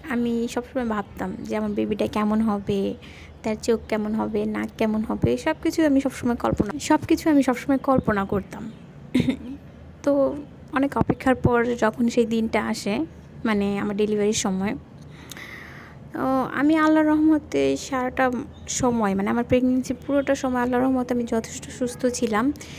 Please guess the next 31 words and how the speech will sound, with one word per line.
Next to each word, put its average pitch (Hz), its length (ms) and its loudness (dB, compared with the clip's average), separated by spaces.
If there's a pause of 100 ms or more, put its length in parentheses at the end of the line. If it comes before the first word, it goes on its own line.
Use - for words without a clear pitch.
(180)
Even 254 440 0
আমার 262 220 2
যেদিন, 247 480 0 (260)
মানে, 233 220 -2 (220)
পেইন 254 220 4
ওঠে 240 240 2 (180)
ডেলিভারির, 214 560 2 (420)
ওই 277 140 4
দিনও 294 220 4
আমি 269 120 2
সারাদিন 247 380 -2
সুস্থ 240 300 -4
ছিলাম, 247 460 0 (380)
রাতেও 277 340 2
সুস্থ 233 280 -4
ছিলাম। 196 280 -4
আমার 226 260 -2
ডেলিভারি 240 480 2
পেইন 247 200 4
ওঠে 240 200 0
এগারোটার 220 560 0
দিকে। 214 280 -4 (340)
আমার 294 240 4
মনে 285 260 6
আছে, 285 200 4
তার 247 160 0
কিছুক্ষণ 311 420 4
আগেও 294 300 6
আমি 240 320 4
দুষ্টামি 240 360 2
করতেছিলাম। 214 600 -2